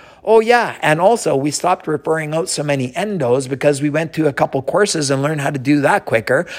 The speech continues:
I also incorporated, um, I, I've learned that if my, my, I, my team couldn't keep up with me with instruments, so I helped them become more efficient. Having worked directly with over a hundred clinics over the last thirty-six years has helped me learn what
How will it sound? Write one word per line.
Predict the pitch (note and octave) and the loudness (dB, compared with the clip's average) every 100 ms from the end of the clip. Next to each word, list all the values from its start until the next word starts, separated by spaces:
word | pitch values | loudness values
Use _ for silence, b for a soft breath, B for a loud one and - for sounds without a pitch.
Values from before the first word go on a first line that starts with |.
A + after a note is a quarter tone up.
| B | B
I | B2+ | 2
also | B2+ F3+ A#3+ - D#3 C#3 | 4 4 2 0 0 0
incorporated, | C3+ C3+ C#3+ C#3 C#3 C#3+ C#3 C#3+ C3+ B2 B B B _ - | 0 2 2 0 2 2 4 2 0 -4 B B B _ 0
um, | C#3 C#3+ C#3 C#3 | 2 4 2 -2
I, | C3 C3 C3 - | 0 0 0 0
I've | B2+ B2 | 0 2
learned | C#3 F#3+ G3 | 2 2 2
that | D3 | 0
if | C#3 C#3+ | 0 -6
my, | C3+ | -4
my, | C3+ C3 B2+ C3+ | -2 -2 -2 -4
I, | D#3 F3+ - | -2 -2 -2
my | C3+ | -4
team | C3 G3+ A#3+ | -2 -2 -2
couldn't | - D#3 C#3 - | 0 0 -2 -6
keep | D3+ D#3+ | -2 0
up | F#3 | 0
with | D#3 D3 | -2 -2
me | C#3+ | -2
with | B2 A#2 | -2 -2
instruments, | G3+ - D#3 B2+ C#3 - - | -4 -4 -4 -4 -4 -4 0
so | C#3+ | 4
I | C#3 | 4
helped | C#3 F3 - | 2 -2 0
them | G3 G3 | 0 0
become | E3+ C3+ | -2 -4
more | B2+ A#2 | -2 -2
efficient. | A2+ A#2 G2 G#2 F#2+ _ _ _ _ _ _ B B B B B | -2 -4 -6 -8 -14 _ _ _ _ _ _ B B B B B
Having | - G#3 A#3 | 0 2 2
worked | G3+ G3+ G3+ - | 2 2 0 2
directly | D3+ C#3+ F3 - A3+ | 4 6 2 -4 -4
with | F3+ D3+ | -2 2
over | D#3+ E3 E3+ | 2 4 4
a | C#3 | 2
hundred | B2+ F3+ G3+ G3 | 0 2 2 0
clinics | F#3 F3+ F3 | -4 -4 -4
over | E3+ C#3+ | -4 -2
the | C3 | 2
last | C3+ E3 - - | 2 2 -2 -2
thirty-six | D#3+ F#3 F3+ G3 - | 0 0 -2 -2 -2
years | F3 F3+ D3+ | -2 -2 -2
has | A#2+ | 0
helped | C#3+ F3 | 0 0
me | F#3+ | 0
learn | E3+ C#3 D3 D3 | 2 2 0 -6
what | B2 C3 E3+ G#3 - | -12 -2 2 2 0